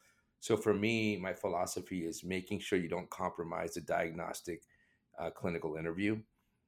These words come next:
uh, making sure that you are not misdiagnosing anybody by just taking their previous,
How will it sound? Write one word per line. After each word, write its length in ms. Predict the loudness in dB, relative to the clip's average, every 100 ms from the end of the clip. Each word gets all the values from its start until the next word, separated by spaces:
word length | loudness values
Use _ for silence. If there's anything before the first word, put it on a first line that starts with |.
| _ _ -6
uh, 220 | -2 -2 -2
making 360 | 0 0 2 -4
sure 260 | 2 2
that 180 | 2 0
you 140 | 0
are 60 | 0
not 440 | 0 0 0 -4 -4
misdiagnosing 840 | -2 -2 -2 0 0 -4 -4 -6
anybody 360 | -6 -4 -4 -4
by 180 | -4 -6
just 280 | -6 -8
taking 420 | -2 0 0 -2 0
their 320 | 0 -2 -6
previous, 680 | -2 0 0 0 -2 -4